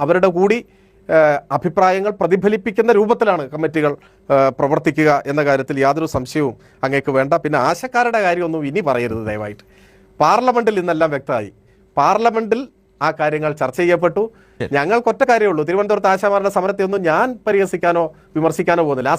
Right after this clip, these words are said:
Speaker 1: സമരം നടത്തേണ്ടത് ഡൽഹിയിലായിരുന്നു, അത്രയേ ഉള്ളൂ. സ്ഥലം തെറ്റിപ്പോയി, അത്രയേ ഉള്ളൂ. അത് അജ്ഞത കൊണ്ട് തെറ്റിയതല്ല, അത് കുനുഷ്ട ബുദ്ധി കൊണ്ട്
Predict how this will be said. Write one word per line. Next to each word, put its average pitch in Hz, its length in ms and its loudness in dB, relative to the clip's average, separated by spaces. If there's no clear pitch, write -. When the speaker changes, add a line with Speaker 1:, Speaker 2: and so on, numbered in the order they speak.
Speaker 1:
സമരം 160 280 0
നടത്തേണ്ടത് 202 440 0
ഡൽഹിയിലായിരുന്നു, 214 540 2
അത്രയേ 160 200 -2
ഉള്ളൂ. 104 100 -10
സ്ഥലം 254 380 2
തെറ്റിപ്പോയി, 151 400 -4
അത്രയേ 110 240 -6
ഉള്ളൂ. 82 100 -20
അത് 190 120 2
അജ്ഞത 247 340 2
കൊണ്ട് 269 200 0
തെറ്റിയതല്ല, 147 380 -2
അത് 190 120 2
കുനുഷ്ട 208 300 0
ബുദ്ധി 202 180 2
കൊണ്ട് 180 180 2